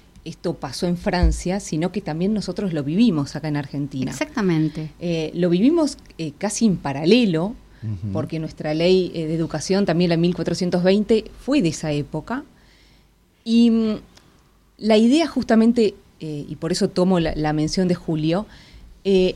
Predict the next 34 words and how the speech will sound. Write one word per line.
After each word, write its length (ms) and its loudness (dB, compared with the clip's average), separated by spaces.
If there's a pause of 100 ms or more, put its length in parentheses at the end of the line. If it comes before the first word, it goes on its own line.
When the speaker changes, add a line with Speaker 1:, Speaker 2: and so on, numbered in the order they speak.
(140)
Speaker 1:
la 160 6
idea 300 4
era 160 0
que 220 2
el 100 4
Estado, 800 -2 (720)
que 320 -6
recién 300 0
estábamos, 520 0
estamos 340 -2
hablando 380 4
de, 280 0
de 60 -4
independencias 680 -2
que 100 -2
eran 160 2
incipientes, 880 -2
¿no? 100 -2
Speaker 2:
Claro. 200 -4 (260)
Speaker 3:
Sí. 60 -6 (240)
Speaker 1:
Eh, 340 -2 (140)
empiece 420 0
a 40 4
regular 840 2 (760)
la 140 -2
educación, 840 0 (260)
pero 220 6
la 80 4
educación 600 0
como 280 0
un 160 0
faro 400 0
de 120 2
crecimiento 1080 0